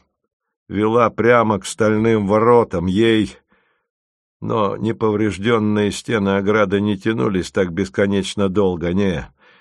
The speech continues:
ее можно было обойти часа за два. А за оградой на холме стояли круглые храмы, ей,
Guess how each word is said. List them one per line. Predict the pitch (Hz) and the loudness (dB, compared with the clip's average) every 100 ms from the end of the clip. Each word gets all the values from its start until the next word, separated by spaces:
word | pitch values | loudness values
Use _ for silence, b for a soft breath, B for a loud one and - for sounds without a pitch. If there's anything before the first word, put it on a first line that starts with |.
| b | b
ее | 104 101 104 110 110 92 82 B | -6 -2 2 4 4 2 -2 B
можно | - 110 104 95 98 | -6 -2 -2 -2 0
было | 104 101 101 | 0 2 2
обойти | 90 101 95 110 107 95 | 2 0 -2 0 0 0
часа | 104 95 110 101 | -4 -4 0 0
за | 90 113 | 2 0
два. | 71 62 - _ _ _ _ _ _ _ _ _ - | 0 -6 -12 _ _ _ _ _ _ _ _ _ -4
А | 107 | -2
за | 98 123 | 4 4
оградой | 117 131 151 143 117 113 | 4 4 6 6 4 4
на | 113 | 2
холме | - 120 127 135 120 | 4 2 4 2 2
стояли | - 104 113 123 117 104 | 2 0 4 4 4 2
круглые | - 117 123 110 113 107 | 0 0 2 2 2 2
храмы, | - 117 135 135 127 104 92 | 0 2 4 4 4 2 0
ей, | 67 60 80 120 117 123 113 101 87 67 | -4 -8 -2 0 2 2 2 2 -2 -4